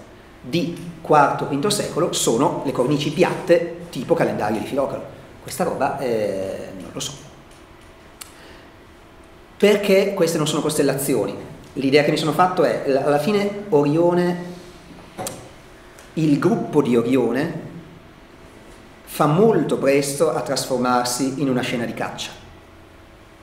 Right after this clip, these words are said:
dal punto di vista di memoria iconografica di un artista antico. E l'aquila è molto più che una costellazione, nel senso, l'aquila è il simbolo del potere di Roma messo da Giove nel cielo.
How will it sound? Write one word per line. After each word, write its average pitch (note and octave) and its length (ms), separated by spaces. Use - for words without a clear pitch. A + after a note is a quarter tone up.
dal C3 140
punto C#3+ 200
di C3+ 40
vista C#3+ 200
di C#3+ 60
memoria C#3 360
iconografica B2 840
di B2+ 60
un A#2+ 80
artista A#2 300
antico. G#2 380
E A3 140
l'aquila F#3+ 840
è G3 80
molto D#3 440
più D3+ 140
che D3+ 60
una C3 160
costellazione, D3 840
nel A#2+ 160
senso, A#2+ 760
l'aquila C3 360
è A2+ 40
il A2+ 80
simbolo D3+ 500
del A#2+ 120
potere B2+ 320
di B2+ 120
Roma A2 460
messo A#2 280
da G#2+ 80
Giove A2+ 240
nel F#2+ 140
cielo. - 520